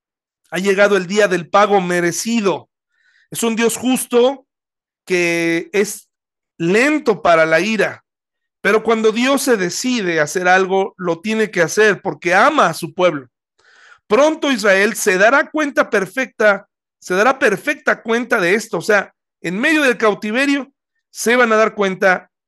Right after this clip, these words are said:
"Me está pasando esto porque dejé a Dios. A causa de tu gran pecado y hostilidad, dices, los profetas están locos y los hombres inspirados son necios".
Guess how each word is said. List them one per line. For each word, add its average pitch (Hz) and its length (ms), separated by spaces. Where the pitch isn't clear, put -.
"Me 160 100
está 294 280
pasando 240 500
esto 175 500
porque 165 380
dejé 156 260
a 156 80
Dios. 139 480
A 175 120
causa 302 320
de 269 100
tu 220 180
gran 220 360
pecado 214 640
y 185 120
hostilidad, 170 1080
dices, 175 760
los 165 200
profetas 202 720
están 175 380
locos 175 720
y 185 100
los 143 240
hombres 190 360
inspirados 160 960
son 170 580
necios". 151 1000